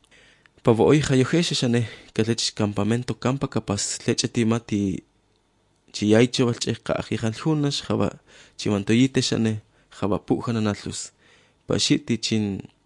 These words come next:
chin oklit ka wa lech chi isnatesh chen. Isnatesh chen japini waqchay. Pa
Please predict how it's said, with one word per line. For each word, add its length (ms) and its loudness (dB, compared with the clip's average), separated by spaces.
chin 220 -2
oklit 380 -2
ka 100 0
wa 180 0
lech 300 -4
chi 160 0
isnatesh 460 -2
chen. 340 -4
Isnatesh 560 -2
chen 260 0
japini 400 0
waqchay. 480 -2
Pa 80 2